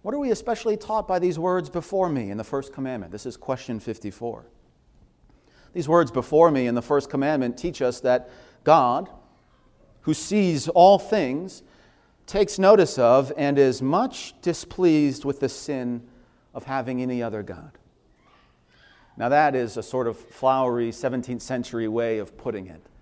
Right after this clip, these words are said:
Much displeased. God is angry. God is angry when we put any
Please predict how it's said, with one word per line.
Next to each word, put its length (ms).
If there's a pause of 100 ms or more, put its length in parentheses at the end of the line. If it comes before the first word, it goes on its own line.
(140)
Much 320
displeased. 880 (1500)
God 320
is 180 (160)
angry. 520 (1600)
God 220
is 160 (100)
angry 680 (1200)
when 220
we 140
put 420 (160)
any 460